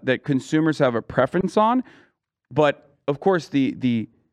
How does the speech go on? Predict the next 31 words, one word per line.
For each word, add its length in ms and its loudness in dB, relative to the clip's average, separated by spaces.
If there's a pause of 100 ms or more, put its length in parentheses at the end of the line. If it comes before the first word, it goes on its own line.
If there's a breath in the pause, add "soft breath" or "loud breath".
(260)
uh, 360 2
the, 300 -2
the 320 -2
oil 220 4
and 100 -2
gas 260 0
industry 480 -4
specifically 840 -4
want 460 -2
to 300 -2 (160)
maintain 480 -2
their 80 -2
profit 360 2
margins, 540 -2 (300 soft breath)
and 100 -2
they 80 2
don't 180 0
wanna 360 0 (280)
change 400 -2
the 140 -2
infrastructure, 680 -4
because 220 -6
if 100 -6
the 120 0
infrastructure 580 -2
is 120 -4
changed 500 -2 (140)
to 280 0 (320 soft breath)
focus 360 0
on 160 0
electricity, 840 0